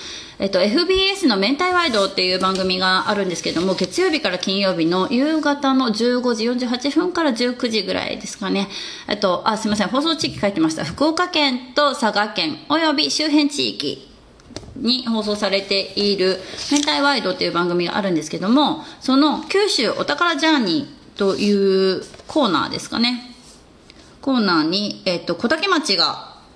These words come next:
今度ですね、七月十一日の火曜日に、絵本館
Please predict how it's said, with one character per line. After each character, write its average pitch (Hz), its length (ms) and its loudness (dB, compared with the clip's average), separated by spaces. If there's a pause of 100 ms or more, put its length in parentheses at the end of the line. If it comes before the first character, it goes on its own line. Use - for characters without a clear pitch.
(680)
今 202 180 0
度 170 100 0
で 147 120 -4
す - 140 -4
ね、 170 120 0
七 - 280 -2
月 381 280 0
十 302 280 2
一 311 200 0
日 311 200 4
の 208 120 2
火 208 160 2
曜 262 260 4
日 170 100 0
に、 139 300 0 (1160)
絵 262 120 4
本 277 220 4
館 175 360 -2